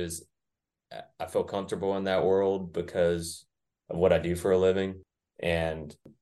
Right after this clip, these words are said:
having represented so many people that struggle with addiction. And, and I didn't get too deep into it, but I represented people in Florida that went to prison and were often visiting clients in jail all the time.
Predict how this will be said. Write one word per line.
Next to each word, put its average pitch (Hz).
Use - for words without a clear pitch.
having 85
represented 85
so 87
many 85
people 82
that 80
struggle 82
with 82
addiction. 82
And, 80
and 110
I 107
didn't 160
get 127
too 120
deep 104
into 98
it, 85
but 85
I -
represented 82
people 90
in 87
Florida 90
that 87
went 87
to -
prison 87
and 78
were 82
often 82
visiting 82
clients 87
in 87
jail 80
all 85
the 85
time. 87